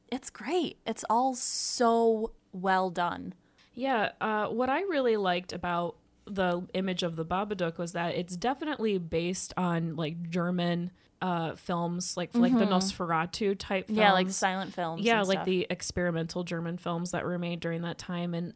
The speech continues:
Speaker 2: and those films, you know, they're, they were made so long ago, but they still give you that really icky
Speaker 1: Yeah.
Speaker 2: feeling.
Speaker 1: Ugh.
Speaker 2: And even in scenes, like,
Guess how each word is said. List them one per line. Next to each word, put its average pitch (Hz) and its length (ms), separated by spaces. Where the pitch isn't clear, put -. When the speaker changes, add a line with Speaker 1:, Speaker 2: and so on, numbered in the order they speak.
Speaker 2:
and 180 220
those 349 300
films, 170 480
you 233 140
know, 170 320
they're, 190 280
they 196 180
were 185 100
made 240 240
so - 220
long 190 320
ago, 165 240
but 170 160
they 165 100
still - 300
give 180 260
you 185 140
that 165 220
really 190 640
icky 170 540
Speaker 1:
Yeah. 180 380
Speaker 2:
feeling. 170 560
Speaker 1:
Ugh. - 40
Speaker 2:
And 208 420
even 294 260
in 226 140
scenes, 233 720
like, 170 300